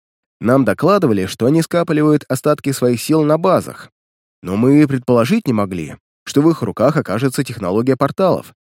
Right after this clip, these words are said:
способная массово перебрасывать войска. С этим будем разбираться потом. Что по обороне?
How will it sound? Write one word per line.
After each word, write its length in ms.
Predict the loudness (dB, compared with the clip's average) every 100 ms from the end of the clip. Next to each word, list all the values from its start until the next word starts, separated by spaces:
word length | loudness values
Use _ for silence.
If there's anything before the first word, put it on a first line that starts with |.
| _
способная 480 | -6 -2 0 0 0
массово 420 | 2 0 0 -2
перебрасывать 540 | -2 -2 -2 -2 -2 -2
войска. 540 | -2 -2 -8 -12 -16 _ _ _ _ _ _ _ _ _ _ _ -10
С 160 | -2
этим 280 | 0 0 0
будем 260 | 2 2 2
разбираться 440 | 2 2 0 0
потом. 460 | -2 -2 -4 -6 -16 _ _ _ -16
Что 260 | -4 -2
по 120 | 0
обороне? 540 | 2 2 2 0 -2